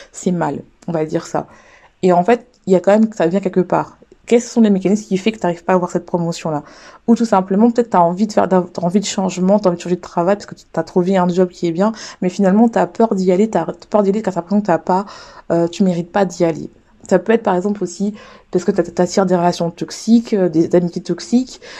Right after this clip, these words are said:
euh, t'as des amis, en fait, à chaque fois qu'elles t'attirent et t'as l'impression qu'elles t'utilisent, bah, pourquoi t'as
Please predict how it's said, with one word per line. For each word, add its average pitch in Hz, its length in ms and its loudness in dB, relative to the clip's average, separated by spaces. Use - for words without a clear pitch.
euh, 165 200 4
t'as 170 120 2
des 175 220 0
amis, 196 380 6
en 180 40 0
fait, - 160 -6
à 170 60 -4
chaque 175 200 -2
fois 202 180 -2
qu'elles 180 160 -4
t'attirent 170 260 -2
et 190 60 -2
t'as 175 100 0
l'impression - 320 -4
qu'elles 175 160 -2
t'utilisent, 185 640 -4
bah, 170 140 0
pourquoi - 440 -2
t'as 208 160 -2